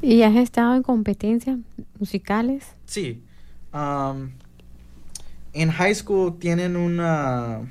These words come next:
Speaker 2: unas competencias del estado, o sea, tocas música clásica o tocas música jazz, y ahora estamos en un estado donde, am, est-, puedes audicionar para tocar música de mariachi,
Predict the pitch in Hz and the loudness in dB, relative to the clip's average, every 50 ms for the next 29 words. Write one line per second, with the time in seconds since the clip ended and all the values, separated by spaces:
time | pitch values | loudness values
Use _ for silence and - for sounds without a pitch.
0 | - - - - - - - - - - - - - - - - - - - - | -14 -18 -20 -20 -18 -18 -18 -16 -14 -12 -10 -8 -8 -8 -10 -12 -14 -16 -16 -18
1 | - - - 147 156 160 - 175 165 - 143 127 131 135 135 127 151 160 151 143 | -10 0 2 4 4 4 4 4 4 4 4 4 4 2 2 2 2 2 2 4
2 | 143 131 127 117 - - 135 127 131 131 131 131 127 127 127 127 127 117 113 113 | 4 2 2 2 0 2 2 2 4 4 2 0 -2 -4 -4 -4 -6 -4 -4 -4
3 | 107 110 113 123 - - - - - - - - - - - 127 123 - 131 123 | -6 -6 -8 -10 -14 -18 -20 -20 -20 -16 -14 -12 -8 -2 -2 -2 0 2 2 4
4 | 123 120 117 - - 139 135 127 123 131 135 - - 185 208 208 202 202 196 - | 4 2 0 -4 -6 -4 -2 -2 -2 -4 -8 -4 0 2 2 2 2 -2 -8 -6
5 | - 190 180 170 165 160 - - 147 139 147 143 135 127 131 - 135 123 120 - | -2 -2 -2 -2 -2 -4 -6 -4 -4 -4 -4 -6 -6 -6 -6 -4 -4 -4 -2 -2
6 | 151 151 156 156 151 - - 143 131 131 139 139 139 135 - - 135 131 139 135 | -2 0 0 0 -2 -2 -2 -2 0 2 2 0 0 -2 -4 -4 -4 -4 -4 -6
7 | 131 143 135 135 139 139 131 131 - 139 135 139 139 139 135 123 120 117 117 113 | -6 -4 -4 -4 -4 -4 -4 -4 -2 0 0 0 0 0 2 2 2 2 2 0
8 | 117 - - - - - - - - - - - 127 120 117 113 113 110 107 107 | -2 -8 -20 -20 -20 -20 -20 -20 -20 -16 -8 -2 0 2 2 2 2 0 -2 -4
9 | 107 104 - - - - 135 131 - - - - 220 - - - 127 127 131 135 | -4 -6 -8 -10 -12 -10 -10 -10 -10 -8 -10 -10 -10 -10 -4 0 2 4 4 2
10 | 127 - - - - - - - - - - - - - - - - - - - | 0 -4 -12 -14 -18 -20 -20 -20 -20 -20 -20 -20 -20 -20 -20 -20 -20 -20 -20 -20
11 | - - - - 131 127 127 120 127 135 127 127 123 120 120 139 131 127 123 120 | -18 -8 -2 2 2 2 2 2 0 0 2 2 0 2 2 2 2 4 4 2
12 | 117 113 113 110 107 107 107 127 - - - - - - 123 120 - 123 120 123 | 2 2 0 0 -2 -2 -4 -6 -8 -12 -14 -14 -8 -6 -4 -2 0 0 2 2
13 | 127 127 127 131 127 131 123 120 117 113 123 131 131 117 123 - - | 2 2 0 0 0 0 2 2 0 0 0 0 0 0 -2 -6 -14